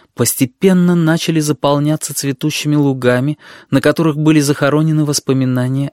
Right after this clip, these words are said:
о Флорентино Арисе. Она стала думать о нём без любви, и чем больше думала, тем больше злилась, а чем больше злилась, тем больше думала.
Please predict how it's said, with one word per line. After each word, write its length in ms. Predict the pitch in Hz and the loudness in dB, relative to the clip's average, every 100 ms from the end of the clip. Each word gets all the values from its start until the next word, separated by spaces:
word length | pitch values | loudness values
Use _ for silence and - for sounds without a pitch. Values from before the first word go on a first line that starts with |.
| - | -8
о 100 | 135 | -6
Флорентино 680 | - 127 127 117 127 127 131 | -2 0 0 -2 -2 -2 -2
Арисе. 420 | 127 101 - 78 _ _ _ _ _ _ - | -2 -4 -8 -12 _ _ _ _ _ _ -2
Она 220 | 120 123 | 0 0
стала 320 | - 131 131 | 0 0 0
думать 320 | 127 127 123 | 0 0 0
о 60 | 123 | -2
нём 220 | 127 123 | 0 0
без 160 | 120 117 | -2 0
любви, 440 | 120 110 120 131 - - - - | -2 -2 -4 -4 -10 -20 -18 -6
и 80 | 127 | 0
чем 260 | 151 156 | 2 4
больше 280 | 165 160 170 | 4 4 2
думала, 400 | 156 156 180 175 | 2 2 2 -2
тем 240 | - 180 | 0 2
больше 260 | 160 156 - | 4 2 0
злилась, 520 | 175 190 135 95 - _ _ _ | -2 0 0 -2 -6 _ _ _
а 100 | 120 | -6
чем 180 | 117 127 | 0 2
больше 260 | 127 127 127 | 2 2 0
злилась, 460 | 117 120 123 135 | 0 2 2 2
тем 160 | - 147 | 0 2
больше 260 | 143 131 165 | 2 0 0
думала. 460 | 185 156 101 95 | 0 0 -2 -6